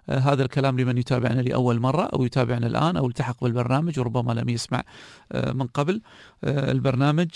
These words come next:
آه، يستقبل، آه، التبرعات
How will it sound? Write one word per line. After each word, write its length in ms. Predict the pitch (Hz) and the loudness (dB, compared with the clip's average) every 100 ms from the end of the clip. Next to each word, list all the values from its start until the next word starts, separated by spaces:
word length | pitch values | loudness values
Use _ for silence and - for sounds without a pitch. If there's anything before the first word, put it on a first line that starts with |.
| - | -4
آه، 240 | 131 127 123 | -4 -2 0
يستقبل، 840 | 135 127 - 160 - 135 123 117 - _ _ _ _ _ - - - | 0 -2 -2 -4 -2 -2 0 -2 -8 _ _ _ _ _ -20 -20 -14
آه، 220 | 131 131 | -6 -6
التبرعات 800 | 135 - 139 135 135 139 196 214 | -4 -2 0 2 2 4 4 2